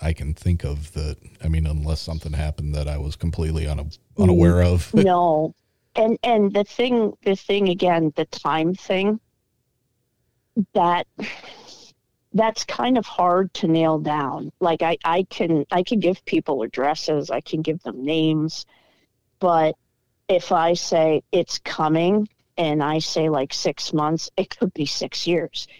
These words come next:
Speaker 2: because nailing down the time
Speaker 1: Yeah.
Speaker 2: when you're dealing with these intersections is very difficult. But he said car.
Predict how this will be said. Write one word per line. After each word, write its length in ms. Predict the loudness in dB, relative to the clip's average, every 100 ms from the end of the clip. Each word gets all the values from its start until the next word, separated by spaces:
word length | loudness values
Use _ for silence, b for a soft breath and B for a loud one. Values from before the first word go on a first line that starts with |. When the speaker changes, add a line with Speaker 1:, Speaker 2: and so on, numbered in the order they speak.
| b b -2
Speaker 2:
because 680 | -2 0 0 0 0 -6 -14 _
nailing 600 | 2 4 4 4 4 2
down 340 | 2 0 2 0
the 100 | -2 -8
time 720 | -10 -4 -2 0 2 0 -2
Speaker 1:
Yeah. 140 | -2 0
Speaker 2:
when 160 | 2 2
you're 160 | 0
dealing 580 | -2 -2 0 0 0 2
with 180 | 0 0
these 260 | 0 0 0
intersections 800 | -4 -4 -6 -4 -6 -6 -8 -6
is 180 | -8 -6
very 180 | -6 -4
difficult. 520 | -4 -6 -6 -4 -4 -2
But 160 | -4 -4
he 240 | 0 -2
said 320 | 0 -4 -4
car. 460 | -4 -2 0 -2 -6